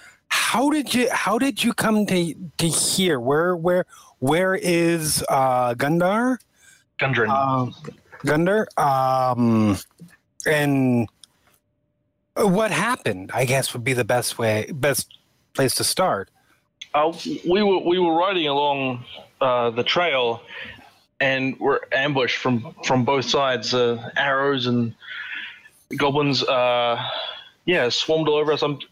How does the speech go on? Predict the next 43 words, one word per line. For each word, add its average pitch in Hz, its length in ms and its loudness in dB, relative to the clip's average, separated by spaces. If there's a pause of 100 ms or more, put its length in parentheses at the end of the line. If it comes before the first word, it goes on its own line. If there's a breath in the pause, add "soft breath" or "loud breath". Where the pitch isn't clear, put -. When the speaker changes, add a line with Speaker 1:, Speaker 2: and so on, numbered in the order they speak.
(160)
Speaker 2:
I, 135 240 0
I, 139 340 -2
I 147 100 0
can't 226 220 -2
remember 147 280 2
a 131 60 2
lot 156 160 2
of 139 80 0
it, 123 120 -4
but 123 220 -2
we 139 100 2
were 135 280 0 (680)
sort 147 220 0
of 123 160 -2 (240)
dragged 151 340 0
off 147 140 0
our 139 120 2
horses 143 340 0
and 123 120 2
along 131 320 0
this 123 160 0
trail 135 360 2
and 123 180 -4 (200)
to - 100 -2
here. 147 280 2 (520 loud breath)
I, 135 240 -2 (840)
uh, 147 160 0 (100)
uh, 143 120 -2 (100)
they've 147 220 -2
just 185 180 -2
sort 165 140 0
of 127 80 0
had 151 320 -2
me 131 260 0 (220)
held 151 340 0
here 135 220 0
for 120 480 0 (760)
the 131 60 0
last 120 300 -2
day, 123 440 -2
taking 120 380 -2
their 117 300 2 (640 loud breath)
entertainment, 131 680 -2